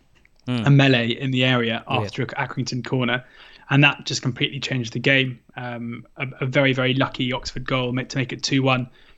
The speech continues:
Speaker 2: and then two brilliantly taken Matt Taylor finishes. Uh,
Speaker 1: I feel like we had a bit of a, another blow for the nominative determinism eleven, this one.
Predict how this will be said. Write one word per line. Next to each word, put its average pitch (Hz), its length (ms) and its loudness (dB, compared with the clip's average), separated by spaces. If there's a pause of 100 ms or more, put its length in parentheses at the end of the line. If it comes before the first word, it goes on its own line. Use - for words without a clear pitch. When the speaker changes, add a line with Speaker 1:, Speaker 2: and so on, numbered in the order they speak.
Speaker 2:
and 131 120 -2
then 123 340 2
two 127 340 2 (140)
brilliantly 135 340 0
taken 131 460 -4
Matt 131 160 -2
Taylor 135 260 -4
finishes. 135 520 -4 (580)
Uh, 127 40 2
Speaker 1:
I 123 280 6
feel 131 100 6
like 120 160 4
we 120 120 2
had 127 100 6
a 120 60 2
bit 120 140 0
of 110 100 -4
a, 104 80 -6 (100)
another 120 400 0
blow 110 340 2
for 107 140 -10
the 110 100 -4
nominative 110 640 -2
determinism 107 680 -2
eleven, 107 340 0
this 110 220 -4
one. 107 180 0